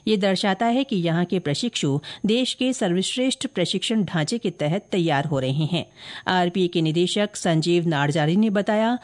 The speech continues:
कि अकादमी का मूल्यांकन क्षमता विकास आयोग द्वारा आठ प्रमुख स्तंभों के अंतर्गत कुल तैंतालीस कठिन मानकों पर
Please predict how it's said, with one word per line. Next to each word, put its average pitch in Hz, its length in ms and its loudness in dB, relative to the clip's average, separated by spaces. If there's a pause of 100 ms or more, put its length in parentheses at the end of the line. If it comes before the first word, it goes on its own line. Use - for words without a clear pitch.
(240)
कि 262 120 2 (100)
अकादमी 226 460 2
का 262 180 0
मूल्यांकन 160 640 2 (200)
क्षमता 262 460 0
विकास 180 580 0
आयोग 156 300 0
द्वारा 165 400 0 (340)
आठ 233 320 0 (220)
प्रमुख 226 360 2 (100)
स्तंभों 185 420 2
के 240 200 -2 (100)
अंतर्गत 165 540 0 (300)
कुल 247 240 4
तैंतालीस 240 600 0 (120)
कठिन 202 340 2
मानकों 170 420 2
पर 113 260 -2